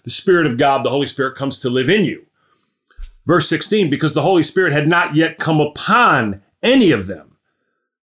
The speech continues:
They had simply been baptized into the name of the Lord Jesus. So they have done the water baptism. They've received that first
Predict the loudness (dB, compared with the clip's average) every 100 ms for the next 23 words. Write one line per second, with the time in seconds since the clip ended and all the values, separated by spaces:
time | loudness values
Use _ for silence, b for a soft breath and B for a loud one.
0 | _ 0 0 2 0 0 2 2 2 2
1 | 0 0 0 2 0 0 0 0 0 0
2 | 2 0 0 -2 -4 -2 0 2 0 0
3 | 2 4 4 4 4 2 2 0 -2 -4
4 | -4 -4 -6 B B B B 0 2 2
5 | -2 -2 0 0 0 0 -2 -4 -2 0
6 | 2 -2 -8